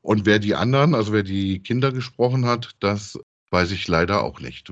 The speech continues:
Also da hab ich nichts zu gefunden und ja. Es gibt's wohl auch nicht als, äh, C D.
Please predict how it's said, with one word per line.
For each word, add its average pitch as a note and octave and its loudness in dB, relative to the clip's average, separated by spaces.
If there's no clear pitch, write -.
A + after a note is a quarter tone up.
Also D#2 -8
da F2+ 0
hab G2 -2
ich F#2+ -10
nichts G2+ -10
zu G#2 -4
gefunden A#2 -6
und G2 -6
ja. D2 -6
Es - -6
gibt's F#3+ 0
wohl D#3+ 8
auch C#3 2
nicht - -4
als, C3 -2
äh, B2 2
C C#3+ -2
D. G2 0